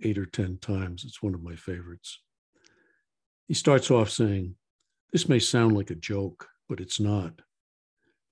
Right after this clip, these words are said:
God is out of his box. In olden times, God lived in the tabernacle on the altar of the Catholic Church, and the priest held the key.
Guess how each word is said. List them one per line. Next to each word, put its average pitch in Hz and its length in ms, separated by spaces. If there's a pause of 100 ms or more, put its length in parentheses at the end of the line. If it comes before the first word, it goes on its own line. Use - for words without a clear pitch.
(160)
God 120 320
is 98 140
out 98 160
of 98 80
his 95 120 (120)
box. 104 640 (840)
In 123 100
olden 127 380
times, 95 640 (460)
God 113 240
lived 107 320
in 107 100
the 104 80
tabernacle 101 840 (540)
on 107 160
the 107 100
altar 107 440
of 90 80
the 98 80
Catholic 98 440
Church, - 560 (440)
and 104 200
the 101 60
priest - 680
held 90 320
the 101 100
key. 82 580